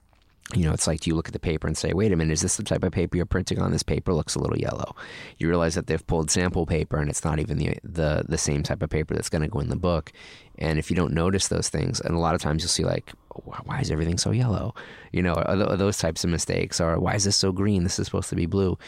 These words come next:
And you realize that, um, that someone at the plant has run a different job and they've left their settings, and they don't realize until they've run a, a certain portion of pages to reset. And,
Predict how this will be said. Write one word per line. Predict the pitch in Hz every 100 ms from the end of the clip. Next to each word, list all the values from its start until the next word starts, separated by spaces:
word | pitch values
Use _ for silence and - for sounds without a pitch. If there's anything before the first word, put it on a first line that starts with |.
| - - -
And | - 90
you | 90
realize | 92 92 92 87 85 82
that, | 82 78 -
um, | 82 78 76 76 76 - -
that | 87 82
someone | - 87 85 85
at | 78 78 -
the |
plant | 73 90 85 82
has | 90 76
run | 80 78
a | 78
different | 82 - 113
job | 92 82 80 101 107 _ _ -
and | 82
they've | 82 82
left | 82 -
their | -
settings, | - 87 85 82 92 - - - - _ -
and | 85 82
they | 85
don't | 87 85
realize | 85 80 78 85
until | 82 82
they've | 80 80
run | 87 82 82 78 85 - -
a, | 76 -
a | 87
certain | - 85 -
portion | - 73 76 80
of |
pages | - 80 78 78
to | - -
reset. | 78 73 - 73 - - - - - - _
And, | 82 80 80 78 76